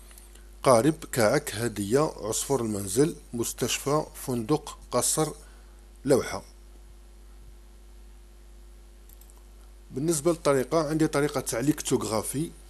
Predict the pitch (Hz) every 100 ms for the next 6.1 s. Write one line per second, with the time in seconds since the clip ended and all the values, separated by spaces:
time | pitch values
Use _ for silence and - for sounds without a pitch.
0 | - - - - 117 - 135 123 113 104
1 | 87 139 - - - - - 185 117 117
2 | - - 90 87 117 135 - - - -
3 | - - - 143 123 170 151 - 123 104
4 | 101 - - - - - - - - -
5 | 113 127 127 127 123 - 107 90 101 139